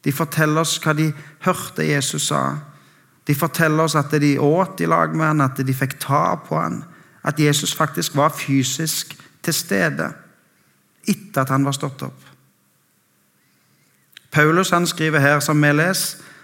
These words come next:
at han viste seg for Kefas, Peter, og han viste seg for disiplene.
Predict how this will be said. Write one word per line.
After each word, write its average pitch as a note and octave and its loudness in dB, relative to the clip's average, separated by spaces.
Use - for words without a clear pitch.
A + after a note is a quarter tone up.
at C3 0
han D3 4
viste D#3+ 0
seg C#3 -2
for D#3 -2
Kefas, - -4
Peter, B2+ -2
og C#3 2
han D3+ 2
viste F3+ 2
seg D3 0
for D#3+ 0
disiplene. D3+ -2